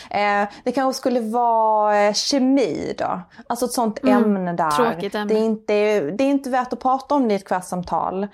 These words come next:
Speaker 1: om, om, med Ulf, för att det finns liksom ingen substans riktigt i det ämnet hos honom. Han är inte så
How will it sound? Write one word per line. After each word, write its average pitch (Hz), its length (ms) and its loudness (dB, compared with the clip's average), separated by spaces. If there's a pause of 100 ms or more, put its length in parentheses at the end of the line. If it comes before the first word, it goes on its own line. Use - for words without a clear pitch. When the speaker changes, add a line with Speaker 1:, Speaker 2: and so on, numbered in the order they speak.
(180)
Speaker 1:
om, 185 340 -2
om, 185 340 0
med 196 260 0
Ulf, 202 360 -2
för - 260 -6
att 214 140 -4
det 226 60 -2
finns 220 400 -4
liksom 226 280 -4
ingen 220 200 -2
substans - 720 -6
riktigt - 520 -10
i 180 480 -2 (240)
det 196 280 0
ämnet 190 360 -2
hos 190 140 -6
honom. 226 380 -2
Han 208 180 -4
är 202 80 -2
inte 214 240 -4
så 180 340 -6